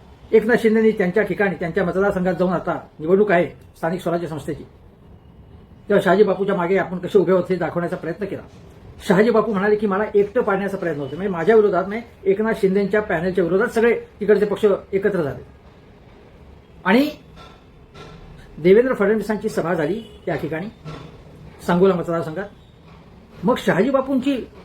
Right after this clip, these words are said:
म, सभा झाली आणि ती सभा झाली आणि रात्रीच्या रात्रीच किंवा भ-, सकाळी अगदी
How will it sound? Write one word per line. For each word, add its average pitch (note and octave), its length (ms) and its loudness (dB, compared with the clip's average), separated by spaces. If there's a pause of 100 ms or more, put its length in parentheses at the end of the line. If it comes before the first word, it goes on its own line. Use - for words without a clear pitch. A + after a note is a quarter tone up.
(140)
म, F#3 180 -8 (220)
सभा G3 160 4
झाली G3 240 2 (520)
आणि F#3 120 -6
ती B3 80 -2
सभा G#3 300 2
झाली B3+ 220 2
आणि B3 100 2
रात्रीच्या G#3+ 460 0
रात्रीच E3+ 380 -2 (480)
किंवा F#3+ 140 0
भ-, F3+ 520 0
सकाळी G#3+ 320 2
अगदी C#3 180 -4